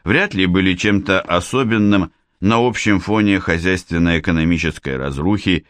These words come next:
и всенародного трудового напряжения, пришедших на смену военному лихолетию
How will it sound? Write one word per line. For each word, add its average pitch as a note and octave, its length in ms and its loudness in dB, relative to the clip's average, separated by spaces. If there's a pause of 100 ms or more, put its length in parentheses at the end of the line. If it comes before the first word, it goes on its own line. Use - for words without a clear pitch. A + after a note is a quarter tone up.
(340)
и F#2 180 2
всенародного F2+ 1000 0
трудового E2 600 0
напряжения, G2+ 920 -2 (360)
пришедших C#3+ 600 0
на G2+ 120 2
смену G#2 520 0
военному E2+ 720 2
лихолетию D2 840 -4